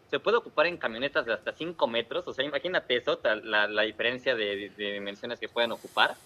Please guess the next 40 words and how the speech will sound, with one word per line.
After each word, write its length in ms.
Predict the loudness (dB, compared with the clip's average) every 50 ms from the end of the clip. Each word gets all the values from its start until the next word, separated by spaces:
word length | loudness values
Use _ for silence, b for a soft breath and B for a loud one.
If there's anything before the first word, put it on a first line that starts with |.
| -20 -20 -20 -18 -2 2
También 440 | 2 2 2 2 -2 -2 0 0 0
ellos 180 | 0 2 2
nos 140 | 0 -2 -4
comentaban 580 | -4 -6 -6 -6 -2 2 2 2 2 2 -2 -2
que 140 | -4 -4
este 380 | -4 -4 -4 -2 -2 0 0 0
es 100 | -2 -4
un 60 | -6
nuevo 220 | -2 0 0 0 0
motor. 420 | -2 -4 -2 2 2 2 2 0 -6 b b b -6
Tenemos 280 | -4 -2 -2 -2 -2 -2
un 60 | -2
motor 280 | -2 0 2 0 0 2
de 100 | 0 -2
tres 300 | 0 0 -2 -2 -2 -4
cilindros. 480 | -8 -6 -6 -4 -2 -2 -4 -2 -2
Hay 100 | -4 -4
que 140 | -2 0 0
recordar 400 | 0 -2 -2 -2 0 0 0 0
que 100 | -4 -4
cada 160 | 0 2 2
vez 160 | 2 2 0
las 160 | 0 -2 -2 -2
marcas 320 | -2 -2 0 -2 -4 -4
están 220 | -6 -8 -8 -8
haciendo 320 | -6 -6 -8 -8 -6 -6 -6
motores 400 | -6 -6 -4 -2 -4 -4 -4 -4
más 160 | -6 -4 -6
eficientes, 580 | -8 -12 -14 -14 -10 -8 -8 -6 -6 -8 -6 -4
más 200 | -4 -4 -4 -4
pequeños, 520 | -6 -10 -8 _ -8 -8 -6 -6 -6 -8
que 100 | -8 -10
ofrezcan 340 | -10 -8 -10 -8 -6 -6 -6
mejores 320 | -6 -6 -6 -4 -6 -4 -4
combust-, 380 | -4 -4 -4 -6 -8 -12 -12 _ -8
eh, 480 | -4 -2 -2 0 0 0 0 -2 -2 -6 -8 _
con-, 180 | -6 -6 -6 -6
consumos 440 | -8 -10 -8 -8 -8 -6 -6 -4 -4
de 60 | -4
combustible. 560 | -4 -6 -8 -8 -6 -4 -2 0 0 0